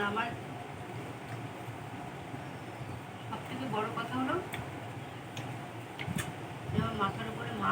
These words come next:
আছে, ওই শক্তিতেই আমি চলাফেরা করি। আমি অতটা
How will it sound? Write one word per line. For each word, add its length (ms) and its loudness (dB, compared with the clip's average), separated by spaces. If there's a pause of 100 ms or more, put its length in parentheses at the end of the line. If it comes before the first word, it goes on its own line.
(140)
আছে, 240 0 (920)
ওই 140 8 (680)
শক্তিতেই 580 4
আমি 180 6
চলাফেরা 520 4
করি। 140 4 (100)
আমি 120 6 (100)
অতটা 300 4